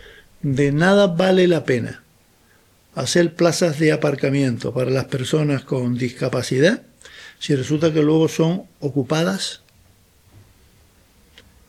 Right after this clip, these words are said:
por personas que van a comprar y aparcan el coche ahí, que desgraciadamente ocurre también.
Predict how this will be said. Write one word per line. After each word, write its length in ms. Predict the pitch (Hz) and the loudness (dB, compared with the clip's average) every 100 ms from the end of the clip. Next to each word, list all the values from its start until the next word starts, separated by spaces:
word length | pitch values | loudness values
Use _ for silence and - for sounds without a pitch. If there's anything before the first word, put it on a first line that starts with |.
| _ _ | _ _
por 240 | - 147 120 | -2 -2 -2
personas 720 | - 135 - 165 180 208 202 - - | -6 -4 -2 0 0 -2 -8 -18 -8
que 80 | - | -2
van 200 | 135 151 | 0 0
a 100 | 160 | 0
comprar 500 | 151 131 135 156 175 | 0 0 0 0 0
y 100 | 185 | -2
aparcan 480 | 156 156 156 165 156 | -2 -2 -2 -2 -2
el 120 | 143 | -2
coche 280 | 151 143 135 | -2 -2 -4
ahí, 120 | - _ _ _ _ _ _ _ _ _ _ _ _ _ - | -8 _ _ _ _ _ _ _ _ _ _ _ _ _ -10
que 120 | - | -6
desgraciadamente 840 | 110 117 117 123 131 151 151 190 - - | -4 -4 -4 -2 -2 -2 -4 -6 -6 -8
ocurre 380 | 143 139 127 123 | -4 -2 -2 -4
también. 300 | 107 107 | -6 -8